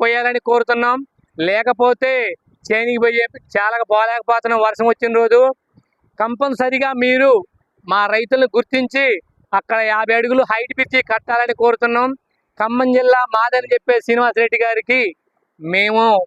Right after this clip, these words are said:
విన్నపంగా చెబుతున్నాం, ఆ బ్రిడ్జి శాంక్షన్ చేసి ఎమ్మటే మళ్ళీ వర్షాలు రాగదలికి ఆ బ్రిడ్జి కట్టాలని చెబుతున్నాం. అదేవిధంగా దిద్దిపూడి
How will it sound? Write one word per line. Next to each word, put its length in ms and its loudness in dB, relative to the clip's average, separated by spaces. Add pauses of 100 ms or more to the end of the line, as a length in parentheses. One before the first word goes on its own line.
(680)
విన్నపంగా 500 -2 (100)
చెబుతున్నాం, 440 0 (380)
ఆ 20 4 (120)
బ్రిడ్జి 260 -2 (100)
శాంక్షన్ 420 -2
చేసి 260 0
ఎమ్మటే 320 -4 (500)
మళ్ళీ 500 -2 (480)
వర్షాలు 440 0
రాగదలికి 500 0
ఆ 100 -2
బ్రిడ్జి 220 -2 (160)
కట్టాలని 500 0
చెబుతున్నాం. 420 0 (520)
అదేవిధంగా 580 2 (1000)
దిద్దిపూడి 440 0